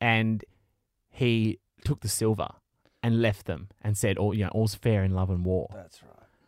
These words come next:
Speaker 1: So
Speaker 2: That's right.
Speaker 1: now he's come back and he's seen, like, the guy had to kill his own daughter and then kill himself because of what the Hound did.
Speaker 2: So, this is my argument that we're, they're positioning the Hound to be our new hero for this season.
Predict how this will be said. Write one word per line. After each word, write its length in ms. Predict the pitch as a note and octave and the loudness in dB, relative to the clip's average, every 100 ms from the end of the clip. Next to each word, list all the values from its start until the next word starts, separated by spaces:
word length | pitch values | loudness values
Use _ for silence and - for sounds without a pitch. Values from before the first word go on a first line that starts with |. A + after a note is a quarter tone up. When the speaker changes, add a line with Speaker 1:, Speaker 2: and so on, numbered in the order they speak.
| _ _ _ | _ _ _
Speaker 1:
So 760 | - - A#2 G2+ F#2+ F#2 F#2 - - _ _ _ _ _ _ | 0 6 8 8 6 4 2 -2 -10 _ _ _ _ _ _
Speaker 2:
That's 320 | A#2 A#2 - | -16 -14 -18
right. 420 | - - _ G#2 | -20 -20 _ -8
Speaker 1:
now 260 | A#2 A#2 A2+ | 0 2 4
he's 160 | G#2+ - | 2 0
come 240 | A2 G2 | -4 0
back 380 | G2+ G2 F2 - - | 0 0 -4 -8 -4
and 120 | G2 | -2
he's 160 | G2+ | -2
seen, 720 | - - - A2+ G#2 E2+ - - _ _ - _ _ _ - | -4 -6 -2 0 0 -4 -8 -16 _ _ -20 _ _ _ -8
like, 120 | - | -4
the 80 | G#2+ | -4
guy 260 | G#2+ G#2 | -4 -2
had 100 | G#2+ | -2
to 60 | A2 | -4
kill 240 | - G2+ | -8 -6
his 140 | F#2+ F#2 | -4 -4
own 180 | F#2 | -6
daughter 260 | F2 F2+ F#2 | -6 -6 -6
and 120 | F#2 | -6
then 120 | F2+ | -8
kill 200 | F#2+ A#2 | -8 -8
himself 600 | G2 F#2+ - G2 F2 - - | -6 -6 -6 -8 -8 -10 -14
because 260 | G2 G2+ | -4 -2
of 60 | F#2+ | -2
what 100 | - | -4
the 80 | F2+ | -8
Hound 380 | - E2 E2+ | -8 -8 -4
did. 320 | G#2 C#3 F2+ - _ - _ _ | 2 2 0 -8 _ -16 _ _
Speaker 2:
So, 560 | - - B3 D#4+ G#3+ B2+ | -16 0 8 8 8 4
this 160 | E3+ F#3 | -4 -6
is 100 | F3+ | -2
my 240 | F3 A3+ F3 | 4 4 4
argument 380 | C3+ C3+ C3+ | 0 0 -2
that 80 | C3+ | 2
we're, 300 | C3+ C3+ C3+ | 4 4 2
they're 120 | C#3+ | 0
positioning 540 | C#3 C#3+ E3+ - D#3+ D3 | -2 -2 -2 -2 0 2
the 80 | C3 | 2
Hound 340 | C#3 C#3 C#3 | 2 2 0
to 80 | C#3 | 0
be 200 | C3+ C3 | 0 2
our 120 | A#2+ | 0
new 400 | A#2+ B2 A#2 A2+ - | 0 -4 -6 -8 -12
hero 560 | A2+ C#3 D3 G#2+ E2 | -8 -4 -2 -4 -8
for 140 | A#2 G2+ | -16 -16
this 180 | F2+ | -16
season. 400 | - C#2 B1 A1 | -16 -18 -20 -20